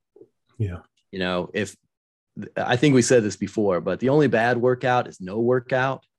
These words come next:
Speaker 2: So get something in there. You know, James Clear is big on quantity rather than quality. And we kinda had to check ourselves when we first read that. We're like, "Is he really saying that?" But he really was.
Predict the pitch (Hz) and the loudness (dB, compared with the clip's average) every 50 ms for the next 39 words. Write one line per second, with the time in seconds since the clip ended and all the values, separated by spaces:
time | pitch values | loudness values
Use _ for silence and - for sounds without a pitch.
0 | _ _ _ _ _ _ _ _ _ _ _ _ _ _ - - 98 95 92 92 | _ _ _ _ _ _ _ _ _ _ _ _ _ _ -10 -6 -6 -6 -4 -2
1 | - 135 143 - - - - - 127 127 127 120 - - 120 117 113 110 95 104 | 0 2 2 2 0 -4 -4 0 0 0 0 -2 -2 -2 -2 0 0 -2 -4 -4
2 | 101 92 87 76 69 67 - _ - 101 92 92 92 87 85 87 90 - - 117 | -6 -6 -6 -8 -10 -12 -14 _ -8 -6 -4 -2 -2 -2 -2 -2 -4 -4 -2 0
3 | 113 127 123 120 - 123 123 123 117 101 90 92 98 110 110 110 98 101 95 92 | 0 2 0 0 2 4 6 6 6 4 0 -2 -2 0 0 0 0 -2 -2 -4
4 | 95 90 - - - - 104 101 101 110 113 120 113 123 131 135 123 - _ _ | -4 -6 -10 -14 -8 -6 -4 -2 0 0 0 0 0 -2 -4 -4 -6 -10 _ _
5 | _ _ _ _ _ - 107 110 110 117 120 113 107 104 95 90 - - 113 101 | _ _ _ _ _ -2 0 2 4 4 4 4 2 0 -2 -4 -6 -4 -2 0
6 | 98 104 113 120 127 131 135 139 135 123 _ _ _ _ _ _ _ _ _ _ | 2 2 2 0 0 0 -2 -4 -4 -8 _ _ _ _ _ _ _ _ _ _
7 | - 101 107 117 113 135 120 107 95 107 107 95 87 - - 110 104 101 - 123 | -6 -2 -2 -2 0 0 0 0 0 -2 -2 -4 -6 -4 -2 -2 -2 0 0 -2
8 | 117 - - 127 127 131 127 110 120 113 107 - - - 92 - - 101 101 107 | -2 0 2 2 2 2 2 0 -2 -6 -6 -4 -4 -6 -6 -6 -6 -6 -6 -4
9 | 117 131 135 - - 92 92 95 92 90 - 87 - 151 208 226 143 147 185 185 | -2 -4 -4 -4 -6 -6 -8 -8 -10 -10 -12 -10 -6 -4 -4 -2 0 2 2 2
10 | - - 165 160 135 160 170 175 180 185 - - - - 95 131 143 135 151 165 | 2 2 0 -2 0 0 0 0 -2 -2 -2 -2 -4 -4 -2 -2 -2 0 2 2
11 | 165 156 147 143 165 196 185 - - - - - | 2 2 2 0 0 -2 -2 -2 -4 -10 -20 -20